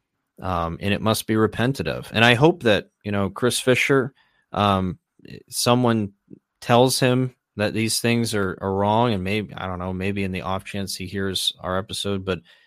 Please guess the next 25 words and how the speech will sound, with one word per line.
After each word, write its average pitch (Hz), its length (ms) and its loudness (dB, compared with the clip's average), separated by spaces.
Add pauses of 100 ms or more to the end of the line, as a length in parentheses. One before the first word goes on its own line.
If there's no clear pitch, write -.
(100)
we 117 100 4
hope 151 180 6
that 147 120 8
he 131 120 4
repents. - 840 -2 (140)
And 104 240 -4
he 120 220 -2
does, 127 420 0
he - 360 -10
does 120 160 -2
not 131 180 2
believe 123 180 2
in 120 80 0
the 113 60 0
God 113 160 2
of 107 80 0
the 101 60 -4
Bible. 104 320 0
This - 180 -8
is 101 100 -12
a 101 40 -12
completely 101 400 -4
different 98 300 -6
God. 90 380 -4 (560)
Um, 87 520 -6